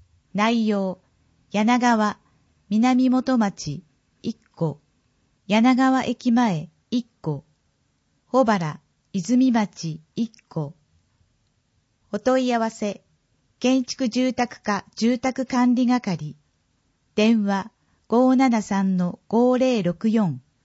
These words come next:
市ホームページの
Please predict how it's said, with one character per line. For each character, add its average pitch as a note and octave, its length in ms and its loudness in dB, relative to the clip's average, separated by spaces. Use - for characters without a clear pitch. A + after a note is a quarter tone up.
市 - 400 -6
ホ C4 220 0
ー C4+ 40 2
ム B3+ 140 2
ペ C4 220 0
ー A#3 40 -2
ジ F#3+ 160 -6
の E3 180 -4